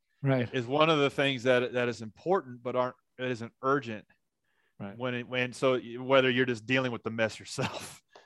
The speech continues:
Speaker 1: Right.
Speaker 2: Uh, so, so yeah, I de-, you know, and, and, and I've been stuck there.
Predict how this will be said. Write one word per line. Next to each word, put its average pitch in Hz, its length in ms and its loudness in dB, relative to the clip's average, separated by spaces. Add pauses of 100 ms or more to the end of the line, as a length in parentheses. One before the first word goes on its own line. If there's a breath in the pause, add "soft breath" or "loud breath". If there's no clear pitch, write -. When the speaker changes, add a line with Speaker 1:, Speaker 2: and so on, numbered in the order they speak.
Speaker 1:
Right. 127 200 4
Speaker 2:
Uh, 104 320 0 (560)
so, 123 340 0
so 131 140 -2
yeah, 135 240 8
I 131 80 8
de-, 127 320 2
you 135 100 -4
know, 127 180 4
and, 135 140 2
and, 147 220 2
and 151 200 4
I've 165 140 6
been 175 120 -2
stuck 196 260 -2 (100)
there. 95 240 -8